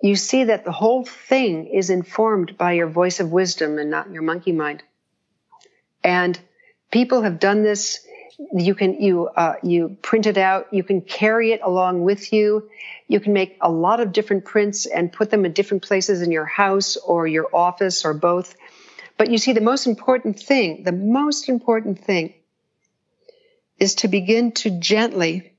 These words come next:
but firmly train your brain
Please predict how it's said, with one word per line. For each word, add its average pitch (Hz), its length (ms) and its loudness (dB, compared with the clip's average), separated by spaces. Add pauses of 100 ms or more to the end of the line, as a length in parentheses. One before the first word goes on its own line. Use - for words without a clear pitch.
(1000)
but 170 160 0
firmly 185 800 -2 (1400)
train 202 720 0
your 202 140 -2
brain 160 560 -2